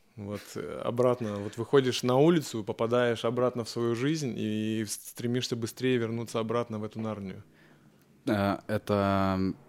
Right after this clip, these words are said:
Speaker 2: как раз был период, когда татуировка набирала популярность, и как раз-таки, эм, все хотели татуировки из Custom Rose, потому что сразу же было видно, уровень отличался.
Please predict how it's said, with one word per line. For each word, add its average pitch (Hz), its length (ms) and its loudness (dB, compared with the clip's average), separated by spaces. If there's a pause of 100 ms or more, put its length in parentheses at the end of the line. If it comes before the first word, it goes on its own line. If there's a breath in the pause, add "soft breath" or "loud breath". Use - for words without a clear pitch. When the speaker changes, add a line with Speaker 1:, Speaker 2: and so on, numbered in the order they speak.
(140)
Speaker 2:
как - 200 2
раз 120 180 8
был 117 220 4
период, 127 400 6
когда 104 440 4
татуировка 110 600 6
набирала 104 460 6
популярность, 98 960 0
и 98 480 2
как - 180 0
раз-таки, 104 760 2 (560 loud breath)
эм, 90 460 -6 (420)
все - 240 2
хотели 101 320 -2
татуировки 98 600 2
из 95 140 -2
Custom 101 340 0
Rose, 131 280 4
потому 98 320 -2
что 92 500 -2 (200)
сразу 107 400 4
же 101 60 -4
было 104 240 2
видно, 98 640 0
уровень 104 360 4 (120)
отличался. 95 760 0